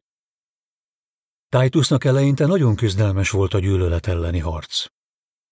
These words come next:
Ezt mondja: "Nagyon nehéz volt változtatnom a gondolkodásmódomon és a viselkedésemen." De sokat segített neki a Cselekedetek tíz, harmincnégy, harmincöt,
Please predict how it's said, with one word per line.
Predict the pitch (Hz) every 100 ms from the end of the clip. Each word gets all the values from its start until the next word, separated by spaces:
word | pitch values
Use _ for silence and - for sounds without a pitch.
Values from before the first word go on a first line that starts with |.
| _
Ezt | - 85 -
mondja: | 90 80 80 - _ _ _ _ _ _ _ _ _ _ _
"Nagyon | 202 208 151 131
nehéz | 120 113 107
volt | 107 113
változtatnom | 120 113 - 107 - - 117
a | 113
gondolkodásmódomon | 139 127 107 98 107 101 95 110 101 107 110 110
és | -
a | 117
viselkedésemen." | 117 - 92 - 87 85 - 85 80 73 - _ _ _ _ _ _ _ _
De | 95 101
sokat | - 180 135
segített | - 127 135 123 113
neki | 117 113 113
a | 98
Cselekedetek | - 123 120 113 107 - 90
tíz, | - 127 135 - -
harmincnégy, | 107 120 123 120 - 110 101
harmincöt, | 113 107 104 101 110 95 -